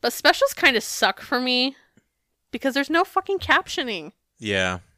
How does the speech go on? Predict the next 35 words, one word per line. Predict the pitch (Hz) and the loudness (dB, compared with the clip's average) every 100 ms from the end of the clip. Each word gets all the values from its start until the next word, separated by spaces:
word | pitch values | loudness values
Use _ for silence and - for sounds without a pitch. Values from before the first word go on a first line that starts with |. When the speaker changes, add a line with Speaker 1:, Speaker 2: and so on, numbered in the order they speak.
| _ _ _ _ _ - | _ _ _ _ _ 0
Speaker 1:
And | 277 | 0
I | - 240 294 | 4 4 4
love | 254 240 247 | 6 4 4
captioning | - 226 240 - 226 208 208 | 2 2 2 -4 -6 -6 -8
for | - 233 214 | -2 2 2
all | 202 208 | 2 2
the | 208 | 0
quotes | 190 - 196 - | -6 -6 -6 -4
I | 262 | -4
give | 269 262 | -2 -4
and | 277 269 | -4 -8
stuff, | - 285 311 | -2 -2 -2
so | 208 240 | 0 2
Speaker 2:
Mm-hmm. | |
Speaker 1:
I | 214 | 2
can | 240 | 0
just, | 208 | -2
like, | 208 - | -4 -4
pause | - 190 196 202 | 0 4 4 2
and, | 208 | -4
like, | 185 170 - _ _ _ | -4 -6 -8 _ _ _
just, | - 190 214 | -6 -4 -4
like, | 190 | -4
write | 196 190 170 | -2 -2 -2
what's | 196 185 | -6 -6
on | 175 | -4
the | |
Speaker 2:
Right. | 190 180 | -2 -2
Speaker 1:
screen. | 202 226 _ _ _ - | -4 -8 _ _ _ -10
Fucking | 480 285 277 | -4 -2 -4
sucks | - 370 254 - - | 0 2 2 0 -8
because | 254 247 226 - - _ _ _ _ _ _ _ - | -2 0 0 -4 -20 _ _ _ _ _ _ _ -6
in | 285 | -2
a | 262 | 0
special, | - 330 - 220 208 208 | 2 2 2 -2 -2 -6